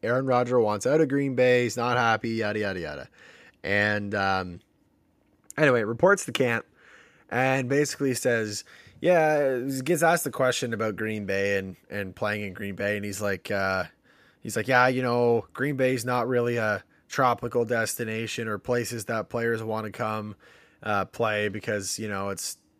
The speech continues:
not balmy here, to say the least. Uh, you know,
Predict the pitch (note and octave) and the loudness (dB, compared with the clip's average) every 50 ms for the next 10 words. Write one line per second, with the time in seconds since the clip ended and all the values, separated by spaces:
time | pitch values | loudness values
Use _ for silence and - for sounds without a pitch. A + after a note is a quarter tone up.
0 | _ _ _ _ - G#2 G#2 A2 - - - - G#2+ G#2+ A2+ A2 A2 G2 F#2+ F#2 | _ _ _ _ -10 -6 -4 -4 -4 -4 -4 -2 -2 -2 -2 -2 -6 -8 -8 -8
1 | G2 F#2 F#2 G2 G2+ G2+ G2+ - - G#2 G2+ F#2 F#2+ G2 G#2+ A2 A2 A2 A2 - | -8 -8 -6 -4 -4 -4 -6 -6 -6 -6 -6 -6 -8 -6 -6 -4 -4 -4 -6 -6
2 | - - _ - - - - - - F#2+ G2+ G2 F#2+ F2+ - - - _ - A2+ | -8 -10 _ -20 -20 -20 -18 -8 -4 0 0 2 0 0 -4 -10 -20 _ -10 -4
3 | A2+ A2 G#2+ G#2+ - | -2 -2 -2 -2 -4